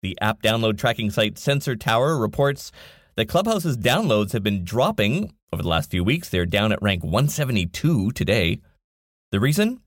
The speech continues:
Maybe Twitter's entry into the space with a tool they call Spaces. Let's call it what it is. It is a Clubhouse clone, right down to the design of the rooms.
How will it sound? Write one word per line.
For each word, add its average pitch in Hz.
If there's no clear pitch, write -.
Maybe 214
Twitter's 233
entry 208
into 104
the 87
space 110
with 117
a 110
tool 147
they 143
call 143
Spaces. 185
Let's 131
call 160
it 147
what 151
it 160
is. 160
It 147
is 156
a 156
Clubhouse 170
clone, 151
right 147
down 156
to 151
the 127
design 120
of 87
the 90
rooms. 95